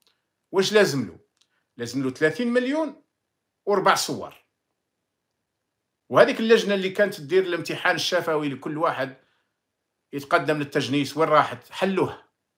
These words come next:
قال لك: "ما عندنا ما نديروا بها". مالا كيف هضر؟ كيفاش يجنسوا هذون؟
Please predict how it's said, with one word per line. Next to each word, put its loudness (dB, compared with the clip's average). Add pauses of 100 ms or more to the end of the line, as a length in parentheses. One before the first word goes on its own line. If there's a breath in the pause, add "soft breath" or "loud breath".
(320)
قال -4
لك: -12
"ما -4
عندنا -4
ما -4
نديروا -8
بها". -20 (800)
مالا 2
كيف -2
هضر؟ 2
كيفاش -6
يجنسوا -4
هذون؟ -6